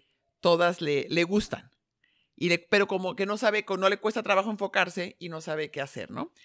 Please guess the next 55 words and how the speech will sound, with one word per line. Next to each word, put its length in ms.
Entonces 180
me, 180
me, 200
hasta 260
decía 260
que, 220
que 100
le 100
cuesta 220
tanto 220
trabajo 360
enfocarse 540
y, 200
y 200
manejar 360
las 100
tres 180
líneas 360
que 100
no 80
me 80
lo 100
podía 160
explicar 380
claramente 640
cuáles 260
eran 160
sus 140
líneas 280
de 80
negocio. 400
Pero 100
esto 140
es 40
muy 160
común. 400
Pueden 200
ser 180
dos, 240
pueden 220
ser 180
tres 220
líneas 300
de 80
negocio. 440
Creo 200
que 80
lo, 280
lo 120
importante, 400
sobre 220
todo 180
si 100
estamos 300
emprendiendo, 840